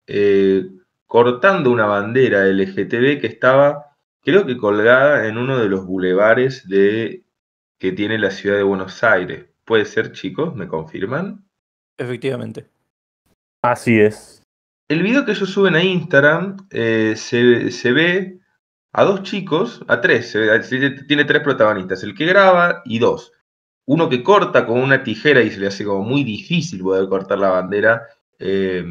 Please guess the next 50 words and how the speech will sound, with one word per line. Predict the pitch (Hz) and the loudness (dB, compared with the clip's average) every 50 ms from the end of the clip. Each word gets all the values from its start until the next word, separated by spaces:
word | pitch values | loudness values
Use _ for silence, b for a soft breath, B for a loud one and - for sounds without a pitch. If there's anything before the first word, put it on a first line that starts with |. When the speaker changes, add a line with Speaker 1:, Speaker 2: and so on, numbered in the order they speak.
| 80 78 78 78 73 71 67 - _ _ _ _ _ _ | -10 -10 -12 -12 -12 -14 -18 -20 _ _ _ _ _ _
Speaker 1:
podría | - - 107 123 117 | -6 -2 0 2 2
ser | 104 - 110 107 | 2 0 -2 -2
algo | 107 104 | 0 -2
más | 101 98 98 98 | -2 -4 -8 -10
eficiente, | 95 92 98 95 107 101 85 80 80 | -10 -12 -10 -10 -10 -10 -12 -12 -12
¿no? | 82 87 107 107 - | -10 -10 -8 -6 -6
Eh, | 95 95 98 98 95 92 - - _ _ _ _ _ _ _ _ _ - | -4 -4 -2 -2 -4 -4 -8 -12 _ _ _ _ _ _ _ _ _ -10
y | - - - - - _ _ _ | -8 -6 -6 -8 -10 _ _ _
otro | 175 196 190 214 202 185 | 2 2 2 2 0 -2
que | - 120 110 | -2 -2 0
graba | 113 151 202 214 190 156 139 143 156 175 - - - - _ _ | 2 4 4 4 4 4 2 2 0 -2 -8 -14 -18 -20 _ _
al | - 104 104 104 101 98 98 95 | -2 0 0 2 2 0 -2 -2
que | 98 | -6
está | 98 92 - 127 | -6 -2 -2 0
cortando | 123 127 123 123 - 135 131 | 0 0 -2 0 -2 0 4
la | 117 113 113 | 4 4 4
bandera | 113 120 135 147 160 - | 4 2 2 0 0 -2
y | - 117 165 | 2 2 2
otro | 202 185 220 202 - | 2 2 0 -2 0
que | 139 123 | 2 4
graba | 123 143 156 170 | 4 6 4 4
al | 165 143 | 2 0
que | 131 123 | 0 2
graba. | 110 107 113 | 2 4 4
Hay | 123 | 2
como | 139 160 180 | 0 -2 -2
dos | 196 202 | -2 -2
personas | - 151 147 143 147 127 | -4 -6 -6 -4 -6 -6
que | - 117 | -4 -4
están | 110 | -4
grabando | 104 95 92 92 90 87 | -2 -2 -2 -4 -6 -8
en | 87 87 | -8 -8
el | 87 | -6
video. | 92 104 104 98 92 - 139 b b b b b _ _ _ | -6 -4 -2 -2 -2 -2 -6 b b b b b _ _ _
Y | - 170 160 | -8 -8 -8
tiene | 160 180 196 220 220 208 | -6 -4 -4 -4 -4 -4
como | 196 180 160 151 139 135 | -2 -2 -2 0 0 0
su, | 135 - - 139 123 - - | -2 -2 -6 -8 -8 -8 -10
y | 123 | -10
tiene | 120 160 175 170 - | -8 -6 -6 -4 -2
como | - 127 120 113 113 | -2 0 0 0 0
descripción, | 113 113 - 120 120 120 - 170 165 156 156 | -2 -2 -4 -4 -4 -4 -4 -6 -8 -6 -2
"Cortemos | - 139 139 143 - 208 208 208 202 190 | -2 0 0 0 0 -2 -2 -2 -4 -4
con | - 131 123 113 | -4 -2 -2 0
los | 113 113 | 0 2
lobbies, | 117 139 160 170 180 185 180 180 | 2 2 2 2 2 0 -4 -2
cortemos | - - 117 127 123 170 180 185 185 185 | 0 0 0 0 0 -2 -2 -2 -2 -4
con | - - 127 131 | -2 -2 -2 -2
los | 156 135 - 147 | -2 -4 -4 -4
impuestos | 135 131 127 127 - 127 143 143 - - 117 123 123 - - | -4 -4 -4 -2 0 0 0 0 -2 -4 -4 -4 -4 -6 -10